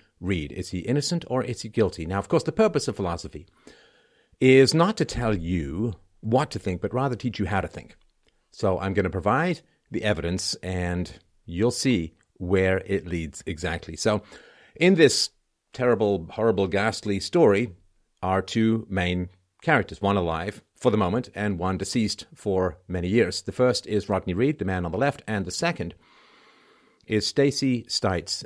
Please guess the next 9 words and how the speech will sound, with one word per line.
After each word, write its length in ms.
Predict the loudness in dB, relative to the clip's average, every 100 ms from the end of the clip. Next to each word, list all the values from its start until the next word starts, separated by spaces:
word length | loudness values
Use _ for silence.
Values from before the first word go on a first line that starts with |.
| -10
the 380 | -4 -2 -2 -6 -18 _ _ _
young 240 | -2 -2
lady 260 | -2 -2 -4
on 260 | -6 -8
the 80 | -6
right. 340 | -6 -8 -10 -20 _ _
Now, 220 | -8 -8 -12 _ _ _
what 180 | -4 -4
happened? 280 | -6 -12